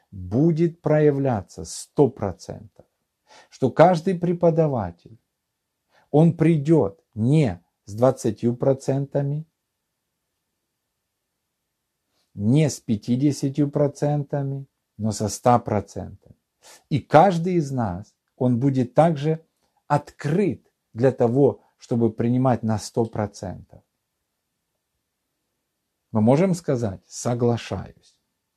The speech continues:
Давайте скажем: «Отец, мы соглашаемся видеть проявление Твоей полноты стопроцентной для каждого урока.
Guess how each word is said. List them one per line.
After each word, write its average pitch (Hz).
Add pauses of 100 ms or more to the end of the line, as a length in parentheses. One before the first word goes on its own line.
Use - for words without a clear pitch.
(120)
Давайте 120
скажем: 95
«Отец, 139 (480)
мы 113
соглашаемся 151 (1300)
видеть 160 (160)
проявление 156 (240)
Твоей 170
полноты 135 (600)
стопроцентной 165
для 117 (160)
каждого 175
урока. 147